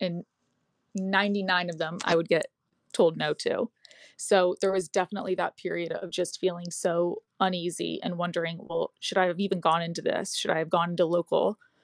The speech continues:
Should I have gone a different route? Maybe I should have taken this job in D C. Maybe I should be covering," you know, you, you sit there and you question yourself and you wonder, "Oh gosh, I don't even know if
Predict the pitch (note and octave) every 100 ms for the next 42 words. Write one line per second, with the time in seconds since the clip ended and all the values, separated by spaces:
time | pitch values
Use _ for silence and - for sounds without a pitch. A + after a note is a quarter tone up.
0 | _ - G3 F3+ E3+ F#3 F#3 G3 G3 F3
1 | F3 - - - - F#3 F3 F3+ E3+ -
2 | F3+ - F#3+ F#3+ F#3 F#3 - - G3+ F#3
3 | F#3+ F#3 G3+ G3 - A#3 E3+ F3+ F3 F3+
4 | F3+ F3+ F#3+ F#3+ F#3+ F#3+ G#3 F3+ F3+ F#3+
5 | - F#3+ - G4+ F#3+ F3 F3+ - G3 A3
6 | A3 F3 - - - - _ _ _ _
7 | - G3 F#3+ F3 F3 F3+ F3+ E3+ - _
8 | _ _ - F#3+ F3 F3 - - _ -
9 | G3+ F3+ E3+ E3+ E3+ E3+ _